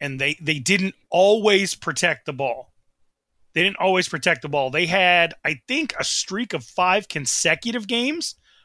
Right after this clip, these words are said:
where there was no turnover margin. And one of those, they, they lost to,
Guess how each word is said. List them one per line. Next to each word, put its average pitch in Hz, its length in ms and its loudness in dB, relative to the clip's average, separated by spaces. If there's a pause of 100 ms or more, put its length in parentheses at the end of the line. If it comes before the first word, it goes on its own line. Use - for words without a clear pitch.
(140)
where 151 240 0
there 143 160 0
was 139 340 0
no 135 180 -4
turnover 107 460 -10
margin. 139 420 -16 (1700)
And 123 360 -4
one 185 180 4
of 185 80 2
those, 117 500 -6
they, 117 380 -4 (100)
they 120 120 -10
lost 117 640 -4
to, 113 340 -8